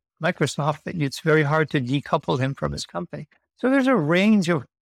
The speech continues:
kind of branding stories to build. And taking a cue from what we started out with, which was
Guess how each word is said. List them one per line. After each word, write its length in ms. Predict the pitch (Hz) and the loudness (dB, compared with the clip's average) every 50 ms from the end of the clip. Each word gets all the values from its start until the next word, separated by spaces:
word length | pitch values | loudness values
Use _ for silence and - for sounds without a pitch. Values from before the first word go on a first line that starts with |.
| _ _ | _ _
kind 180 | - 175 170 156 | -2 -2 2 2
of 120 | 143 131 117 | 2 0 2
branding 480 | - 147 147 165 170 151 165 156 139 | 2 2 2 2 0 0 0 -2 -2
stories 560 | 123 - - - - 147 147 143 139 127 - - - | -2 -4 -8 -4 0 2 2 2 2 0 -2 -8 -8
to 80 | 123 | -8
build. 400 | 113 110 151 135 139 131 143 - _ _ _ _ _ _ _ _ _ _ _ _ _ _ _ _ - | -6 -2 0 0 0 -2 -4 -8 _ _ _ _ _ _ _ _ _ _ _ _ _ _ _ _ -2
And 360 | 156 143 139 139 139 143 - _ _ _ | 0 2 2 2 0 -2 -4 _ _ _
taking 380 | - - 180 185 - 196 196 185 | -8 -6 -6 -6 -4 -4 0 0
a 80 | 165 - | 0 0
cue 240 | - - 180 165 | -2 -2 -2 -2
from 260 | 156 - - 151 139 139 | 0 2 0 2 2 2
what 120 | 151 - | 2 2
we 140 | 147 131 131 | 0 0 0
started 400 | - - - - 151 143 131 127 | 0 -4 -2 0 0 2 2 2
out 180 | 139 - - | 0 0 0
with, 160 | - 156 131 123 | 0 -2 -2 -2
which 220 | 135 143 - - | -2 -6 -4 -2
was 180 | 156 131 117 | -2 -2 -2